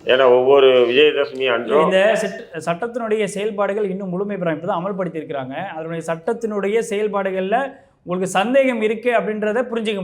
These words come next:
Speaker 2: முடியுது. ஏன்னா இதுல சிறுபான்மை மக்கள்னு சொல்லி அண்டை மா-, நாடுகள்ல இருக்கக்கூடிய ச-, இந்துக்கள், சீக்கியர்கள், புத்தர்கள்லாம் வரலாம் அப்படின்னு சொல்லியிருக்கிறாங்க. முஸ்லீம்களுடைய பெயர்கள் இல்ல, முஸ்லீம்கள் அப்படின்னு சொல்லி அதுல மென்ஷன் பண்ணல அப்படின்ற அச்சத்துல தான் நீங்க இதை பேசுறீங்க.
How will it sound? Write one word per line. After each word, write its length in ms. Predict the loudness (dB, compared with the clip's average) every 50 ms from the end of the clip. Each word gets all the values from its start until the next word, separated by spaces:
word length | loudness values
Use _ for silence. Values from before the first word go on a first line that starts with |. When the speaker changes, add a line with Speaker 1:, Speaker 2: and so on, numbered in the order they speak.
| -2
Speaker 2:
முடியுது. 220 | -4 -4 -4 -6 -6 -6
ஏன்னா 400 | -6 -4 -4 -4 -2 -4 -4 -6 -8 -12 _ _ _ -4
இதுல 140 | 0 0
சிறுபான்மை 640 | 0 0 0 -2 0 0 0 0 -2 -2 -4 -4 -2
மக்கள்னு 360 | -2 0 0 0 0 -2 -4
சொல்லி 500 | -6 -4 -4 -2 -2 -2 -2 -2 -4 -6 -8
அண்டை 280 | -8 -8 -6 -6 -4
மா-, 360 | -2 0 0 2 2 2 2 2
நாடுகள்ல 400 | 0 0 0 0 0 -2 -2 -2
இருக்கக்கூடிய 580 | -4 -4 -6 -6 -6 -4 -2 -2 -2 -2 -4 -6 -10 -18 _ _ _ _ _ -2
ச-, 220 | 2 2 4 4
இந்துக்கள், 460 | 2 0 0 0 -2 0 2 0 0 0 -2
சீக்கியர்கள், 680 | -6 -8 -6 -4 -2 -2 0 0 0 0 -2 -2 -4
புத்தர்கள்லாம் 560 | -8 -8 -4 -2 0 0 0 0 0 0 0 0
வரலாம் 420 | 0 0 0 0 0 -2 -2 -4
அப்படின்னு 160 | -6 -8 -6
சொல்லியிருக்கிறாங்க. 600 | -6 -6 -6 -4 -4 -4 -4 -2 -2 -2 -2 -4
முஸ்லீம்களுடைய 460 | -4 -4 -4 -2 0 0 0 0 0
பெயர்கள் 300 | 0 0 -2 -2 -2 -2
இல்ல, 300 | -2 -2 -2 -2 -2 -2 -4
முஸ்லீம்கள் 380 | -6 -10 -8 -6 -4 -2 -2
அப்படின்னு 220 | -2 -2 -4 -6 -8
சொல்லி 200 | -8 -6 -6 -6
அதுல 380 | -4 -2 0 0 -2 -2 -4 -6
மென்ஷன் 340 | -8 -8 -8 -8 -8 -8 -8
பண்ணல 240 | -8 -6 -6 -4 -4 -6 -6 -10 -16 _ _ _ _ _ -2
அப்படின்ற 360 | -2 0 0 0 0 2 2
அச்சத்துல 460 | 2 2 2 0 -2 0 0 0 0
தான் 140 | 0 0 -2
நீங்க 180 | -2 -2 -2 -2
இதை 120 | -2 -2
பேசுறீங்க. 680 | -2 -2 -4 -4 -4 -4 -6 -6 -6 -10 -12 -14 _ _